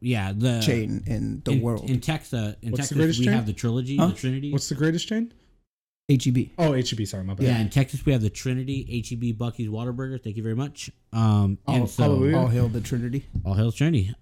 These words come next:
Speaker 1: Um, so, uh, normally I go to H E B. They have a lot of beer, but a lot of it's, you know, national brands, and if they do have a little bit more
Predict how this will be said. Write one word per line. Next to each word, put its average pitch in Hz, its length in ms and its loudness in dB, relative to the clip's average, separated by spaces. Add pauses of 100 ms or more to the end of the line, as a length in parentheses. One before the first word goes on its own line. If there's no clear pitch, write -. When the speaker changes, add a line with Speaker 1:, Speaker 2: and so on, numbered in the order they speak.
Speaker 1:
Um, 110 640 2 (220)
so, 151 580 0
uh, 117 460 -2
normally 190 320 2
I - 20 0
go 156 80 2
to 135 60 0
H 135 180 0
E 127 40 -2
B. 127 100 4
They 147 60 4
have 185 80 2
a 151 40 4
lot 110 300 2
of 90 100 -2
beer, 76 260 -4 (360)
but 156 100 2
a - 20 4
lot 185 200 0
of 165 100 2
it's, - 180 -4
you 127 300 0
know, 113 100 4
national 107 360 2
brands, 101 680 2
and 90 480 0 (240)
if 123 120 -2
they 135 100 2
do 139 200 4
have 143 280 2
a 120 160 2
little 117 180 2
bit 113 240 -4 (680)
more 120 320 2